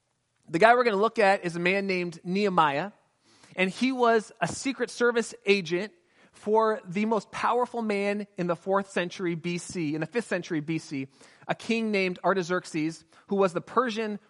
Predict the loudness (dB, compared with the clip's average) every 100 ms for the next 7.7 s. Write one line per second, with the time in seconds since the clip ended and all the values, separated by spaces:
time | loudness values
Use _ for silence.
0 | -10 -2 0 2 -2 -2 -4 -2 -2 -2
1 | -4 -4 -2 0 0 0 -4 -2 0 2
2 | 2 0 -4 -2 -2 4 4 6 4 2
3 | 0 -4 -2 0 2 0 -4 _ _ _
4 | _ _ _ 2 4 4 2 2 2 2
5 | -2 0 4 4 2 -2 -6 -2 0 4
6 | 4 0 -6 _ _ _ 0 4 6 4
7 | 0 -2 0 0 0 -2 -4